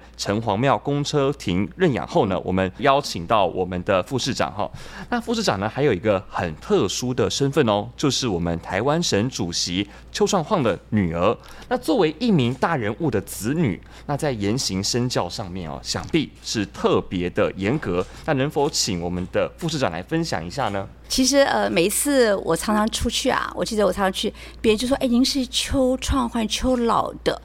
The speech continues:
Speaker 1: 嗯。
Speaker 2: 我一定说我是他的长孙，
Speaker 1: 是，
Speaker 2: 我绝对不会说我他女儿，
Speaker 1: 是。
Speaker 2: 因为一算就知道我年纪这样子啊。
Speaker 1: <laughs>
Speaker 2: 所以每次我说：“哦，他长孙。”
Speaker 1: 嗯，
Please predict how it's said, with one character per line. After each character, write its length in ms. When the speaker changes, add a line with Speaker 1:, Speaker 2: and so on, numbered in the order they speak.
Speaker 1:
嗯。 180
Speaker 2:
我 140
一 40
定 120
说 160
我 100
是 100
他 120
的 100
长 320
孙， 460
Speaker 1:
是， 200
Speaker 2:
我 120
绝 100
对 60
不 40
会 60
说 140
我 40
他 120
女 200
儿， 220
Speaker 1:
是。 80
Speaker 2:
因 40
为 60
一 80
算 240
就 80
知 80
道 100
我 100
年 240
纪 240
这 80
样 120
子 100
啊。 240
Speaker 1:
<laughs> 120
Speaker 2:
所 100
以 60
每 80
次 80
我 80
说 140
：“哦， 40
他 120
长 240
孙。” 200
Speaker 1:
嗯， 100